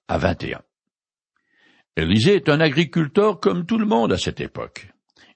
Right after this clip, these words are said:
Il finit de préparer le champ familial en terminant le dernier arpent. Ce mot désigne la surface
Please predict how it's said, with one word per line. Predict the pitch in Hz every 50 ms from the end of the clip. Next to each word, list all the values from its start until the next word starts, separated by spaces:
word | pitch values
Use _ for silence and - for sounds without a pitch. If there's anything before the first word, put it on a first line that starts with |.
| _
Il | - 73 67
finit | - - 98 110 123
de | 113 98
préparer | 82 69 - 90 90 85 - 101 90 95 101 110 113
le | 113 101 95 92
champ | 82 - - - 113 113 113
familial | 107 - 82 82 104 120 127 139 156 170 175 175 175 165 147 - - - - - -
en | - 110 117
terminant | - - 156 151 135 143 147 151 156 160 175 180 185
le | 175 151 113 104 101
dernier | 87 82 117 117 98 104 120 123 127 135 123
arpent. | - - - - - _ - - 62 - _ _ _ _ _ _ _ _ _ _ _ _ _ _ _ _ _ _ _ _ _
Ce | - - 175
mot | 185 208 233 208
désigne | 151 156 156 151 131 147 196 202 175 147
la | 135 117 107
surface | - - - 180 131 - - 180 170 165 143 - - -